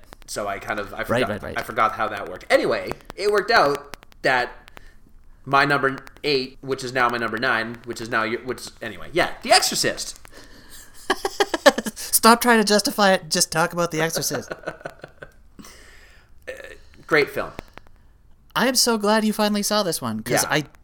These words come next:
Speaker 2: pretty sure you hadn't seen it when we did the list the first time.
Speaker 1: Oh, I'm relatively certain we hadn't. Otherwise, I probably would have had it on there for sure.
Speaker 2: Yeah.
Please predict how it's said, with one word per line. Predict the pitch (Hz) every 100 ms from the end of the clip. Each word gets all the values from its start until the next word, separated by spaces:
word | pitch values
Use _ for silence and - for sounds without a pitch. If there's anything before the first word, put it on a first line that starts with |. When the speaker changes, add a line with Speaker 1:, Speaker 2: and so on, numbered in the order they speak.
| -
Speaker 2:
pretty | - - - 180 190 196 196
sure | 185 - 190 185
you | 170 175
hadn't | 139 - 147 156 151 -
seen | - 147 143
it | 127
when | 127
we | 123
did | 120 120
the | 127
list | 120 117 -
the | 113
first | 117 110 -
time. | - 98
Speaker 1:
Oh, | 123 120
I'm | 120 117 110 107 120
relatively | 123 107 104 113 101 104
certain | 110 101 98
we | 104 95
hadn't. | 101 95 92
Otherwise, | 104 101 95
I | 104
probably | - 101 98
would | 90
have | 107
had | 92
it | 95
on | 92
there | 78
for | - 65
sure. | - 69 50 - - - - - - - -
Speaker 2:
Yeah. | 92 65 64